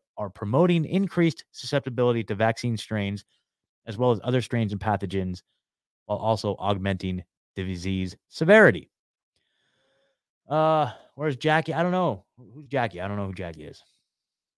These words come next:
All right. For example, children who receive pertussis-containing vaccines are more susceptible to pertussis throughout their lifetimes.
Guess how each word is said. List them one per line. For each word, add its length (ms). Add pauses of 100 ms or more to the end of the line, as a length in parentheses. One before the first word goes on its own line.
(880)
All 80
right. 140
For 80
example, 300
children 300
who 120
receive 300
pertussis-containing 920
vaccines 480
are 120
more 180
susceptible 640
to 140
pertussis 600 (580)
throughout 200
their 140
lifetimes. 600